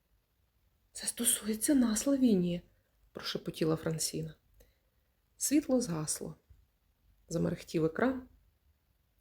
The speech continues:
"Лавінія", — пошепки мовила Гелен. "Що?" "Коли ми заходили в кіно, якийсь чоловік в темному костюмі перейшов вулицю. А оце нещ-, нещодавно з'явився в залі,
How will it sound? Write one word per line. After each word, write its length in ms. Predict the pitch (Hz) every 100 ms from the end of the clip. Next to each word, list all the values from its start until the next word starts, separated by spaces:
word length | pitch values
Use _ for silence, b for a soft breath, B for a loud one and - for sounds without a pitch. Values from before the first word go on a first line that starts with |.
| -
"Лавінія", — 560 | 165 160 170 190 185 - - _ _ _ _ _ _ _
пошепки 440 | 80 - - -
мовила 300 | 80 80 80
Гелен. 360 | 80 80 78 160 - _
"Що?" 260 | - - - - _ _ _ _ _ _ _ _ _ _ _
"Коли 180 | - 143
ми 100 | 190
заходили 520 | 196 180 - 214 196
в 100 | 208
кіно, 460 | - 196 214 247 247 b b
якийсь 360 | 196 - 220 -
чоловік 500 | - 196 208 247 -
в 40 |
темному 420 | - 220 220 208
костюмі 440 | - 202 - 233 220
перейшов 480 | 208 196 - 214
вулицю. 540 | 202 220 220 208 - - _ _ _ _ b b b b
А 160 | 185
оце 280 | 180 - 202
нещ-, 440 | 190 180 - - -
нещодавно 720 | 180 - - - 202 214 185
з'явився 480 | 180 180 180 - -
в 40 |
залі, 440 | - 185 214 202